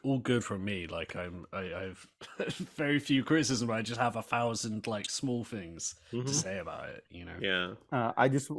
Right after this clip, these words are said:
Speaker 3: before Gene goes, I wanna say, um, the entire team did not return. I, I do have to, to fix this or to
Speaker 2: Mm.
Speaker 3: mention this. Uh, r-, directors Rodney Rothman, Peter Ramsey, and Bob Persichetti, uh,
Speaker 2: Mm-hmm.
Speaker 3: from the first film,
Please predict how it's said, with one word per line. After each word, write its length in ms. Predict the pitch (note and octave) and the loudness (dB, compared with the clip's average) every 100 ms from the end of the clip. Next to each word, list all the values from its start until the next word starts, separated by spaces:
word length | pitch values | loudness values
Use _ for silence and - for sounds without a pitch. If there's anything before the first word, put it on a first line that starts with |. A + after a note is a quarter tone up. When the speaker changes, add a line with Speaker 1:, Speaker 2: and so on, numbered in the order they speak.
| C#3 | 0
Speaker 3:
before 280 | C3 D#3 C3+ | 6 8 8
Gene 260 | C3+ C3+ | 8 6
goes, 180 | B2+ B2 | 8 8
I 60 | A#2+ | 8
wanna 240 | A#2 A#2 | 6 2
say, 400 | - A#2+ A#2 A2+ | 2 6 6 6
um, 320 | G#2+ G#2 G2+ | 4 4 2
the 100 | G#2+ | 0
entire 400 | A2 - C3+ C#3 | 0 6 8 8
team 300 | C3+ C#3 C3+ | 6 2 2
did 140 | A#2 G2+ | 2 4
not 360 | D#3+ F3 F3 - _ E3+ | 6 8 6 0 _ -4
return. 300 | - F3 E3+ | 2 6 6
I, 200 | A#2+ A#2 | 8 6
I 40 | |
do 120 | C3 | 6
have 140 | B2+ B2 | 6 6
to, 240 | B2+ A2+ | 4 2
to 180 | A2+ - | 0 -8
fix 320 | - B2+ - | -2 -2 0
this 340 | - C#3 C#3 - | 4 4 2 -2
or 180 | A2+ A2 | 0 2
to 120 | A#2 | 4
Speaker 2:
Mm. 20 | |
Speaker 3:
mention 240 | A#2 A2 B2 | 2 4 4
this. 240 | B2+ B2+ _ _ _ _ - | 2 0 _ _ _ _ 2
Uh, 320 | G2+ G2+ G2+ - B2 | 4 4 2 -2 -6
r-, 80 | - B2 | -4 6
directors 420 | C3 C#3 D3+ B2 | 8 10 8 10
Rodney 320 | C3+ D3 C#3+ | 12 12 10
Rothman, 500 | C3 D3 C#3+ D#3 C#3+ | 8 8 6 2 2
Peter 220 | D#3+ C#3 | 4 6
Ramsey, 460 | B2+ B2+ B2+ C3+ C3 | 6 4 2 2 2
and 200 | A#2+ G#2+ | 4 8
Bob 340 | A#2+ A#2+ A#2 - _ _ _ _ - | 10 10 6 -10 _ _ _ _ 0
Persichetti, 600 | C3 - - C#3+ F3 G3 - _ | 2 4 8 10 8 2 -4 _
uh, 120 | B2 A#2+ | 4 6
Speaker 2:
Mm-hmm. 100 | C3+ | 6
Speaker 3:
from 100 | B2 | 2
the 40 | |
first 300 | - C#3+ D#3 | 4 4 4
film, 260 | - F#3 | 2 2